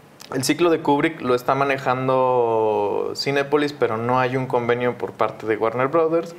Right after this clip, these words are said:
Probablemente están pagando nada más la licencia que es muy básica del catálogo de cine que tú tienes a-, abierto cuando tienes un cine, eh, que es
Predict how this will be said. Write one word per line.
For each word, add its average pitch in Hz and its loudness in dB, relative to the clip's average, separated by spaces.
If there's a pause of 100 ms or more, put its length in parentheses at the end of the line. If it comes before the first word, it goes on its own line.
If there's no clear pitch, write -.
(440)
Probablemente 131 2
están 135 0
pagando 135 2
nada 131 2
más 131 2
la 127 2
licencia 117 -2
que 104 2
es 107 -8
muy 117 -4
básica 120 0
del 107 -2 (480)
catálogo 123 0
de 113 0
cine 123 -6
que 120 -2
tú 120 -6
tienes 123 -6
a-, 104 -2
abierto 117 0
cuando 117 -2
tienes 113 -8
un 120 -6
cine, 131 -4 (720)
eh, 104 0
que - -10
es - -12